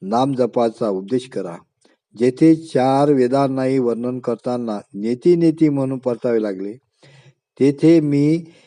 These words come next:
मुखाने कितीसे वर्णन करणार? वेदांनाही मौन स्वीकारावे लागले.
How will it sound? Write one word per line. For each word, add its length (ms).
मुखाने 560
कितीसे 520
वर्णन 340
करणार? 400
वेदांनाही 800
मौन 400
स्वीकारावे 640
लागले. 320